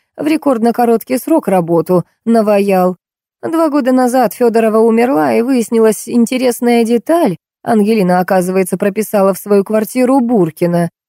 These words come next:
Уж не знаю, как ей это удалось, и машину она на парня оформила. Вот как Максим Антонович стал владельцем хоромы колес. Сам ничего не заработал. В Беркутов он приехал, потому что на прежнем месте работы коллеги ему бойкот объявили за мерзкий характер, вздорность и прочие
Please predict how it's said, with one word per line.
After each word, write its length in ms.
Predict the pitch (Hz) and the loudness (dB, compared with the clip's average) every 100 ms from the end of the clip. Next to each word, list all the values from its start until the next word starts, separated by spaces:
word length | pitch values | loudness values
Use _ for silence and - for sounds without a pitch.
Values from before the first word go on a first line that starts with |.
| - | -8
Уж 220 | 175 - | -6 -2
не 140 | 226 202 | 0 0
знаю, 400 | 190 190 165 160 | 2 2 0 0
как 260 | 175 165 | -2 0
ей 160 | 175 170 | 0 0
это 160 | 160 180 | 2 2
удалось, 680 | 180 185 214 302 392 - - | 2 2 2 2 2 0 -2
и 120 | 175 | 0
машину 600 | 165 160 - 294 370 - | 0 -4 -2 -2 0 -2
она 180 | 208 202 | 0 0
на 140 | 208 | 0
парня 400 | 202 185 180 175 | 0 -2 0 -2
оформила. 580 | 175 185 175 170 170 170 _ _ _ 320 | 0 -4 -2 0 0 -2 _ _ _ -2
Вот 260 | 269 214 | 0 0
как 140 | 214 208 | 0 0
Максим 400 | 208 - 220 208 | 0 0 0 0
Антонович 480 | 220 247 196 180 | 2 0 0 -2
стал 260 | - 208 202 | -2 0 0
владельцем 720 | 190 202 208 262 269 - 214 | 2 2 2 0 0 0 0
хоромы 480 | - 208 226 285 277 | 2 2 2 2 0
колес. 600 | 285 269 165 160 - - _ _ _ | 0 2 2 -2 -8 -20 _ _ _
Сам 260 | - 208 | -4 0
ничего 360 | 196 196 208 202 | 0 0 0 0
не 120 | 202 | 0
заработал. 760 | 196 196 196 180 165 175 175 185 - | 0 0 0 0 -2 -2 -10 -10 -6
В 100 | 220 | -2
Беркутов 500 | 208 190 180 180 170 | 0 -2 -2 -4 -2
он 100 | 185 | -4
приехал, 460 | 190 202 185 196 180 | -2 -2 0 0 -2
потому 360 | 185 190 196 | -2 0 -2
что 200 | 185 - | -2 -2
на 120 | 196 | -2
прежнем 420 | 190 196 190 196 190 | 0 0 0 0 0
месте 320 | 196 - 214 | 0 0 0
работы 360 | 220 269 311 | 0 0 -2
коллеги 400 | 208 240 254 220 | -2 0 0 0
ему 200 | 233 226 | 0 2
бойкот 440 | 214 233 226 156 160 | 2 0 0 -2 -2
объявили 460 | 165 170 170 175 | -2 0 2 2
за 160 | 175 170 | 2 0
мерзкий 340 | 170 160 - | 0 -4 -4
характер, 640 | 175 175 170 170 170 - 185 | -4 0 0 0 -2 -6 -8
вздорность 580 | 185 185 214 202 165 - | -4 -2 0 -2 -2 -4
и 40 | |
прочие 480 | 180 190 180 190 | 0 0 0 0